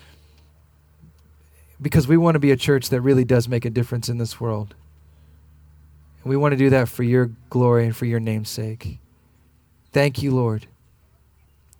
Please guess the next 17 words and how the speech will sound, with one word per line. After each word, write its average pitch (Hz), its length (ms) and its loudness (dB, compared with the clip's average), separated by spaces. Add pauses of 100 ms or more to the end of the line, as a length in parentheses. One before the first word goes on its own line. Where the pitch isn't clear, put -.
(1080)
for - 220 -4
being 135 640 0 (220)
<laughs> - 220 -20
so 151 340 2
gracious 120 500 -2
to - 160 -8
us 113 200 -6
and 113 100 -10
so 117 200 -4
good. 101 260 -8 (840)
We 127 60 -8
pray 127 220 0
this 123 200 0
in 117 100 -6
Jesus' 113 420 -2
name. 98 280 -8 (840)
Amen. 104 400 -6